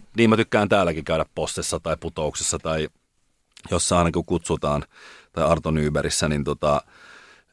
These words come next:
ähm, en tiedä, mutta kyllä mä niinku joka kauden lopuksi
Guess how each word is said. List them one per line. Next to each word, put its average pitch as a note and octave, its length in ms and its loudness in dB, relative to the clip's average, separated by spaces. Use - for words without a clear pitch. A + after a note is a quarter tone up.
ähm, D2 460 2
en F#2 160 0
tiedä, D#2+ 280 2
mutta C#2+ 360 -6
kyllä G#2+ 140 4
mä A#2+ 80 6
niinku B2 160 0
joka B2 300 2
kauden G2 460 2
lopuksi F2 500 -2